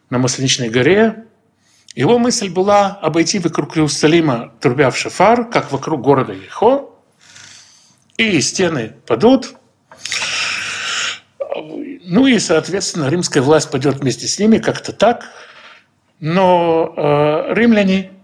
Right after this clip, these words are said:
и тут с ними сотрудничали полностью жители Иерусалима, напали на лагерь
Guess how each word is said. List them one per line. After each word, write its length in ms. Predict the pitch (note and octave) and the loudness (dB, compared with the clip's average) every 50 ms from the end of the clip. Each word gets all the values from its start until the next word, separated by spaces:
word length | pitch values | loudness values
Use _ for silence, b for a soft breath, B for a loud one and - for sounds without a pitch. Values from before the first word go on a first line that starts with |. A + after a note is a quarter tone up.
| _ _ _ | _ _ _
и 80 | F3 | 0
тут 400 | D#3 - G3 F3+ - - - - - | 0 2 2 0 0 0 -8 -16 -14
с 200 | - - - - | -8 -6 -6 -2
ними 340 | F3 F#3 F3+ D#3 C3+ A#2+ A2 | 0 0 2 2 2 0 0
сотрудничали 720 | - - E3+ D3+ - D#3 D3+ D3+ C3 B2 - - A2+ A#2+ | -2 -4 -4 -2 0 -2 -2 0 -2 -4 -4 -4 -4 -4
полностью 460 | - - F3 D3+ C3 A#2 - - B2 | 0 0 2 2 2 -2 -4 -6 -8
жители 260 | C3+ C#3+ C#3+ D#3 D#3 | -8 -8 -6 -4 -2
Иерусалима, 760 | D#3 E3 G3 F3 - - A3+ A3+ B3 A#3 A3 G3 E3+ B B B B B B B B - | 0 0 0 -2 0 2 2 4 4 4 4 2 0 B B B B B B B B -2
напали 440 | D3+ F#3 F#3 A3 A3+ A3 F#3+ E3+ | -2 0 2 2 2 2 2 0
на 120 | D3 C#3 C#3 | -2 -2 0
лагерь 480 | D3 D3 C#3+ C3+ G#2+ G#2 G#2 - - | 2 2 2 2 0 -4 -8 -10 -14